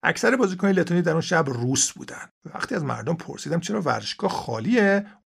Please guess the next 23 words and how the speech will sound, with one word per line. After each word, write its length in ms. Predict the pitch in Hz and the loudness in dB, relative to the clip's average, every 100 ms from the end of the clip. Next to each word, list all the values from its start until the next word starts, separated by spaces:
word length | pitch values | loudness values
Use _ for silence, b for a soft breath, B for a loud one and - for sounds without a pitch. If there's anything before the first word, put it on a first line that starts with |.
| _ | _
اونا 160 | 175 226 | -2 2
میگفتن 420 | 196 233 - 247 | 2 0 -2 -2
که 180 | - 135 | -2 -2
اهالی 300 | 120 120 120 | -2 0 0
لتونی 480 | 123 123 135 139 - | 0 -2 -2 -4 -4
انگیزه‌ای 580 | - 131 131 131 139 247 | -8 -4 -4 -4 -2 -2
ندارن 320 | 294 320 151 | 0 0 0
بازی 300 | 110 107 - | 0 -4 -2
روس‌ها 400 | 107 104 98 - | -4 -4 -6 -6
رو 100 | 113 | -8
ببینن. 360 | 123 - - - - _ _ | -12 -14 -14 -14 -18 _ _
روس‌ها 400 | 165 151 - 262 | -4 -2 2 2
هم 100 | 277 | 2
علاقه 340 | 143 127 110 107 | 2 0 -2 -4
به 80 | |
دیدن 320 | 104 107 107 110 | -4 -4 -6 -4
بازی 340 | 107 104 110 | -6 -4 -6
تیمی 320 | - - 185 | -4 2 2
که 140 | - - | 0 -8
اسمش 480 | - - 120 - - | -4 -2 -2 -4 -4
لتونی 340 | 117 - 110 | -6 -6 -8
باشه 260 | 104 104 120 | -8 -8 -8
ندارن. 540 | 107 107 - - - | -8 -10 -12 -12 -14